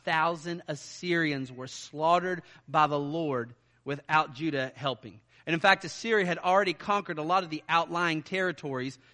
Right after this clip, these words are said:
And according to historical records, I mean, ev-, even, even Assyrian records talk about how Hezekiah was kind of locked up in the capital.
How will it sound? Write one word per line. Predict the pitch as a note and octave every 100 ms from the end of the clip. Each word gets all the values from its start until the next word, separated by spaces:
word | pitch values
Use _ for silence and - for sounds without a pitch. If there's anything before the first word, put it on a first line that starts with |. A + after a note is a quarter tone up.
| _
And | D3 D#3
according | - A#3 A#3+ F#3+
to |
historical | F#3 - G#3 G3 F3
records, | E3 G#3 G3+ E3+ D#3 - _ _
I | D3+
mean, | F3 E3+ G#3
ev-, | A3 F#3 F3
even, | G#3+ G#3 F#3 -
even | F#3+ G#3 G3
Assyrian | D#3 - A#3+ A#3 F3
records | F3 F3 E3+ -
talk | F#3 F#3
about | F#3 F3 E3 - -
how | - D#3+
Hezekiah | G3 E3+ F3 F#3+ F3+ E3+
was | D3+
kind | - E3+
of | C#3
locked | D3+ E3+ -
up | F#3 E3+
in |
the | D#3
capital. | E3 D#3 D3+ B2